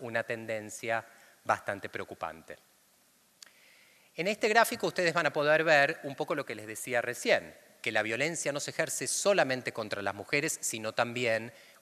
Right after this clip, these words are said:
entre los hombres, ¿sí? En este gráfico ustedes pueden ver las muertes violentas asociadas a hechos delictivos, dolosos, y desde el dos mil once hasta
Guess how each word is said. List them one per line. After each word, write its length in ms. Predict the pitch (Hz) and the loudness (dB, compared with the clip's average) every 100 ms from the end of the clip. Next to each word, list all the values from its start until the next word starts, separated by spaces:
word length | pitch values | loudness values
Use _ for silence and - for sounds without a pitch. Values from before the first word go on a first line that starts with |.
| _ - - | _ -18 0
entre 440 | 151 147 135 123 | 2 2 0 -2
los 260 | 98 92 - | 0 0 -2
hombres, 400 | 85 80 80 82 | -4 -8 -12 -10
¿sí? 340 | - - 180 | -8 -8 -4
En 100 | 160 | -2
este 180 | 127 127 | -2 -2
gráfico 340 | 143 156 160 123 | 0 0 0 -6
ustedes 240 | 139 131 | -6 -4
pueden 300 | - 131 131 | -2 -4 0
ver 220 | 135 139 - - - | 2 2 -4 -16 -6
las 160 | 120 | -4
muertes 400 | 113 139 147 143 | 0 2 2 2
violentas 560 | 123 120 135 139 139 - | -2 0 2 2 0 -2
asociadas 800 | 123 110 - 175 151 110 107 - - | -4 -8 -4 0 2 0 -2 -6 -6
a 120 | 104 | -4
hechos 480 | 110 - 113 110 - 98 | -4 -6 -8 -8 -12 -12
delictivos, 880 | 98 90 - 170 139 101 98 - - | -12 -12 -8 -6 -4 -4 -6 -8 -10
dolosos, 680 | 98 110 160 127 - 135 - - - - - | -6 0 2 2 -2 -4 -6 -12 -20 -20 -6
y 120 | 185 | 0
desde 220 | 190 151 | 0 0
el 80 | 156 | 0
dos 140 | 160 | 0
mil 200 | 165 220 | 0 2
once 360 | 135 107 - 107 | 2 2 -2 -2
hasta 460 | 98 - 113 117 | -2 2 4 2